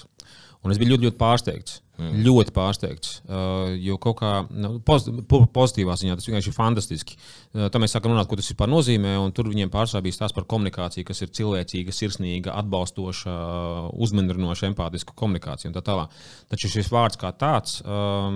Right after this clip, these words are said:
Speaker 1: viņš, man liekas, ka, nu, Latvijā īsti vēl nav iegājies. Jo mēs esam tādā bišķiņa izdzīvošanas režīmā, ļoti daudz uzņēmumu ir izdzīvošanas režīmos. Nu, nu, mēs dzīvojam tādās, tā kā, skrējienos,
Speaker 2: Mhm.
Speaker 1: ā, tajos ratreisos, tāpēc arī tās tavs pusgadu izgājiens ārā, tā kā, nu, ir tāds, ā, antitēzis šim, ā, žurku skrējienam.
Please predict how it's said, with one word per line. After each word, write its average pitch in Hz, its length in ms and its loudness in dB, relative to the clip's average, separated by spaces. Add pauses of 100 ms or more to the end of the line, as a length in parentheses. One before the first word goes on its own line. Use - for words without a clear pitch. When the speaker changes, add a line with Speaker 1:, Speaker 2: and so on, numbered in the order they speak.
(140)
Speaker 1:
viņš, 110 240 -2
man 98 240 -2
liekas, 95 140 -8
ka, 104 80 -2
nu, 104 100 -2
Latvijā 104 320 -2
īsti 113 220 -4
vēl 95 100 -2
nav 113 80 -2
iegājies. 85 540 -6 (560)
Jo 92 80 -2
mēs 104 160 0
esam 101 160 -4
tādā 101 240 -4
bišķiņa 101 300 -2
izdzīvošanas 95 500 -2
režīmā, 104 400 0
ļoti 92 220 -2
daudz 92 180 -2
uzņēmumu 117 320 0
ir 110 60 0
izdzīvošanas 101 500 -4
režīmos. 92 380 -2 (100)
Nu, 110 60 -2 (100)
nu, 123 140 -2 (180)
mēs 131 160 0
dzīvojam 120 240 0
tādās, 104 240 -2
tā 107 80 -6
kā, - 80 -6
skrējienos, 90 800 0
Speaker 2:
Mhm. 78 300 -4
Speaker 1:
ā, - 80 -6
tajos 92 240 -2
ratreisos, 101 420 -4
tāpēc 95 240 -6
arī 92 160 -6
tās 92 160 -6
tavs 95 240 -2
pusgadu 104 320 -2
izgājiens 95 400 -6
ārā, 104 240 -2
tā 95 80 -8
kā, 95 160 -4 (460)
nu, 110 80 2
ir 92 100 -10
tāds, 92 320 -2
ā, 92 80 -2 (160)
antitēzis 90 560 0
šim, 85 240 -4
ā, 87 100 -6 (140)
žurku 90 320 -2
skrējienam. 82 480 -8